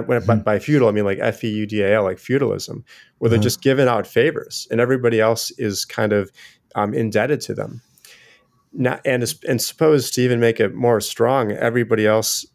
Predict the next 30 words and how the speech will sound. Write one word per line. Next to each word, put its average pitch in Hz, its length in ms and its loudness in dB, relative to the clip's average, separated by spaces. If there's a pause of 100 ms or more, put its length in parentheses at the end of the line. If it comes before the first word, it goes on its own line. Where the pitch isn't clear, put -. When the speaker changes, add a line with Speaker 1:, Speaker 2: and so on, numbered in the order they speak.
Speaker 1:
is 101 500 -2 (240)
quite - 280 -4
poor 139 500 0
in 110 100 -6
this 101 140 -4
group - 160 -12
of 104 100 -8
friends. 107 440 -6 (420)
So - 160 -2
now 143 100 4
you 147 100 2
get 131 200 -4
this - 180 -8
one 123 240 0
very 113 220 4
wealthy 117 320 0
person 104 400 -4
and 101 100 -6
a - 20 -6
bunch 107 300 -6
of 101 180 -6
kind 107 200 -4
of 95 100 -6
lackeys 104 580 -4
and 95 160 -10
hangers-on 104 680 -2 (220)
who 117 160 -6
depend 123 400 -2
on 92 120 -4
them. 90 220 -8